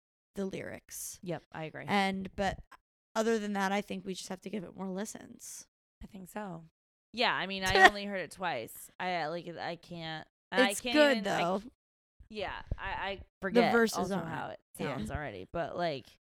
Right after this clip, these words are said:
Speaker 2: I remember, at least on the second listen, I was like, "Oh, I do like that."
Speaker 1: Yeah.
Speaker 2: Or, like, I like that concept, so I do think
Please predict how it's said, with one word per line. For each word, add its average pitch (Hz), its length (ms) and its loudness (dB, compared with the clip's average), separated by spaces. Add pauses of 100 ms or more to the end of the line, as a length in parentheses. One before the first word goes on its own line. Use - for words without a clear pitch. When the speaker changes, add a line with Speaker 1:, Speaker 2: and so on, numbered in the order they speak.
(180)
Speaker 2:
I 202 80 -2
remember, 202 520 -2 (520)
at 208 120 -4
least 233 180 -8
on 202 80 -8
the 180 80 -8
second 175 240 -8
listen, 165 140 -10
I - 20 -8
was 156 100 -12
like, - 160 -16
"Oh, 190 120 0
I 170 120 0
do 160 220 -8
like 139 260 -8
that." - 100 -6
Speaker 1:
Yeah. 208 200 2 (480)
Speaker 2:
Or, 175 120 -6
like, 160 160 -6
I 151 60 -6
like 160 280 -8
that 151 220 -12
concept, 151 520 -14
so 170 100 -4
I 160 140 -2
do 170 200 -8
think 151 260 -14